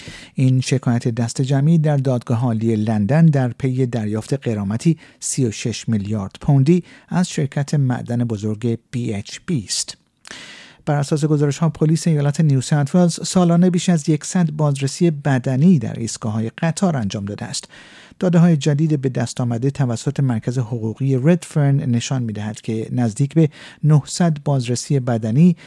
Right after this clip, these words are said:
در ایستگاه‌های قطار بین سال‌های دو هزار و شانزده تا دو هزار و بیست و چهار انجام شده است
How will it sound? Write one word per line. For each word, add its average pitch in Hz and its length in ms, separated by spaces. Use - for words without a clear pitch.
در 147 260
ایستگاه‌های 131 920
قطار 131 640
بین 131 360
سال‌های 123 520
دو 117 140
هزار 107 300
و 107 80
شانزده 139 560
تا 190 120
دو 165 180
هزار 117 340
و 110 40
بیست 120 260
و 147 40
چهار 127 340
انجام 117 380
شده 151 240
است 165 160